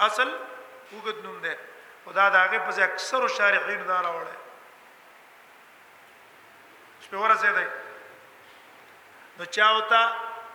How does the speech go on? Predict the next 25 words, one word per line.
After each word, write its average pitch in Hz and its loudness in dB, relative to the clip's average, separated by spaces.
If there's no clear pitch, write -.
المسند 202 -6
ویلی، 160 -4
چا 196 0
صرف 233 -2
صحیح 220 -2
ویلی، 185 2
چا 208 2
الجامع 214 0
ویلی. 185 2
او 160 -14
دا 220 4
په 226 -2
غده 208 2
د 226 0
عبارت 202 2
نه 214 -4
دا 220 2
معلومیږي 190 0
چې - -20
بعضې 220 4
علماو 190 0
دا 208 4
ذکر 202 -6
کړي. 202 -4
څوک؟ 233 0